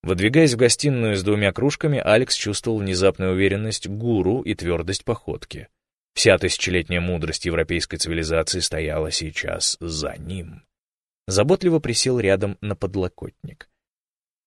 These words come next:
"Во-первых, не переживай", — начал он. "Я понимаю, ты запутался". Он оставлял большие паузы для ответов, дул на горячий кофе, делал неспешные глотки, но Юрий пока еще не был готов коммуницировать.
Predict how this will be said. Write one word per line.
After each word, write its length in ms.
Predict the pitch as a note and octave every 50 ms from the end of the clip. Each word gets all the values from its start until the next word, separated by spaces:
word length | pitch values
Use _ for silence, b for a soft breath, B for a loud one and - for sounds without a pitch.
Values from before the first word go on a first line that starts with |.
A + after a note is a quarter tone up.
| _ _ _ _ _ _
"Во-первых, 400 | - A2 A2+ - G3 F#3 E3+ D#3
не 80 | E3+ D#3
переживай", — 680 | D#3+ D#3+ D#3 D3+ D3+ E3+ F3 F3 C3+ F#2 - - - _ _ -
начал 340 | E2+ E2+ D#2+ - - D#2 D2+
он. 240 | D2 - - - _ _ - -
"Я 160 | - E3 E3+
понимаю, 340 | E3 E3 E3 C3 G2+ F2+ E2+
ты 160 | - A#2 G#2
запутался". 680 | G#2 A#2 A#2+ - G#2 F#2 - D#2 D2+ - - G2 - - _ _ _ _ _ _ _ _ _ _ _ _ _ _ -
Он 140 | A2+ A#2
оставлял 440 | A#2 A2 - A#2+ A2+ A2+ A#2 A2+ G#2+
большие 400 | G2+ A2 A2 G#2+ - - A2 G#2
паузы 380 | F#2+ - A2+ G2+ F#2 F2 E2+ E2+
для 160 | E2+ F#2+ F#2+
ответов, 640 | G2 - A2 G#2+ F#2+ D#2+ - - - - - _ _ _
дул 300 | - G2 G#2 A2+ G#2 F#2+
на 100 | F2+ F2
горячий 400 | F2 E2+ F2+ F2 F2 F2 - -
кофе, 400 | E2+ - - C3+ D3 C3+ - F#2+
делал 300 | E2 D#2+ F2 F2 F2 E2+
неспешные 520 | E2+ E2 D#2 - - F2+ E2 - - - D#2+
глотки, 520 | E2 E2 D#2+ D#2+ - - - B2 A#2+ - _ _ _ _ _ _ _ _ -
но 80 | - F2+
Юрий 300 | F2+ F#2+ C3 D#3 D#3+ F#2
пока 280 | D#2+ A#2+ G#2 - A#2+
еще 200 | A#2+ - - -
не 160 | - A#2 G#2+
был 160 | F2+ D#2 E2 E2
готов 320 | E2 E2+ D#2+ - E2 -
коммуницировать. 760 | - E2+ E2 E2 D#2+ D#2+ - - D#2 C#2+ D2 C2 B1 - -